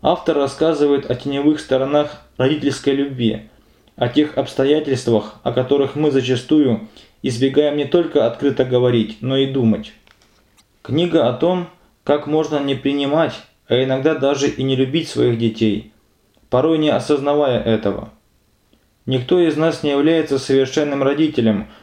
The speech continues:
в той или иной степени, мы можем негативно влиять на своего ребёнка, неосознанно решая за его счёт свои личные проблемы,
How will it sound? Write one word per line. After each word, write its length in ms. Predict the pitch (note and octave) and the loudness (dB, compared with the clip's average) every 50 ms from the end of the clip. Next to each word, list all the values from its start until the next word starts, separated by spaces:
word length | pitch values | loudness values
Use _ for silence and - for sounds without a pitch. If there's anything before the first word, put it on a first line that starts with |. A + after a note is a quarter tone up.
| _ - | _ -20
в 120 | - - | -6 -2
той 180 | - D#3 D#3 D3+ | 2 2 2 2
или 240 | D3+ C#3 C3+ C3+ | 0 0 0 0
иной 220 | C#3 C#3+ D3 C#3+ C3 | 0 0 0 -2 -2
степени, 640 | - - - E3 D#3+ D#3 C3+ B2 A#2 G2+ G2 - - - - _ _ - | -2 0 0 0 0 0 0 0 0 0 -2 -6 -12 -18 -20 _ _ -4
мы 80 | C3 | -2
можем 320 | C#3+ D#3+ E3 E3 E3 D3+ D3 | 0 2 2 2 2 0 0
негативно 540 | D3 C#3+ C#3 D3+ D3+ - F3 E3+ D#3+ D3+ C#3 | 2 2 2 0 2 0 0 0 0 0 2
влиять 360 | C3+ C3 C3+ C3+ B2+ B2 - | 2 4 4 2 2 0 -2
на 80 | B2+ | -4
своего 380 | A2+ - - B2 A#2+ C3 C3+ C3 | -2 0 2 2 4 4 4 2
ребёнка, 640 | B2+ B2+ B2 B2+ C3 B2 A#2 A2 - - - - - _ _ _ _ _ _ _ _ _ _ - | 2 0 2 2 2 2 0 0 -2 -6 -12 -14 -16 _ _ _ _ _ _ _ _ _ _ -2
неосознанно 640 | C3 C#3 C#3+ C#3 - - F#3 F3+ D#3 D#3+ D3+ C#3+ | 0 0 0 0 2 2 2 2 2 2 2 2
решая 420 | C3+ C3+ C3 - E3 E3 E3 D#3 C#3+ | 2 0 0 0 0 2 2 0 0
за 140 | B2+ B2+ C3+ | 0 0 2
его 400 | C3 C3+ C3+ C#3 D3+ D3+ - - | 2 2 2 2 2 2 0 -4
счёт 380 | - - - D#3 D#3 D3+ - - - _ _ | -4 0 0 0 0 0 -6 -14 -20 _ _
свои 300 | - - - C3+ C3+ C3 | -12 -2 0 2 2 2
личные 380 | C3+ C#3+ C#3+ - - C#3 C3 B2 | 0 -2 -2 -4 -2 -2 -2 0
проблемы, 640 | A#2 C3 C3 C3 C3 B2+ A#2+ A2+ G#2 F#2+ - - | 0 0 0 0 2 2 2 2 0 -2 -4 -10